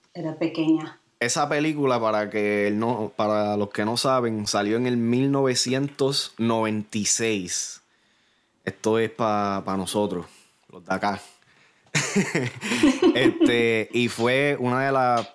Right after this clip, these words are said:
Speaker 2: yo creo de la, la única película en donde Michael Jordan, pues,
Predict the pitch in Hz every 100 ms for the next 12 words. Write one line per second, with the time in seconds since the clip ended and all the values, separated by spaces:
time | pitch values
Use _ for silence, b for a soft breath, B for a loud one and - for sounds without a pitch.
0 | _ - 107 127 147 143 117 107 95 98
1 | 87 95 95 110 147 143 135 131 139 147
2 | 120 110 127 120 - 104 104 104 104 104
3 | 101 98 98 107 131 120 104 123 120 107
4 | 104 120 B B B B B B _ _
5 | - 104 101 101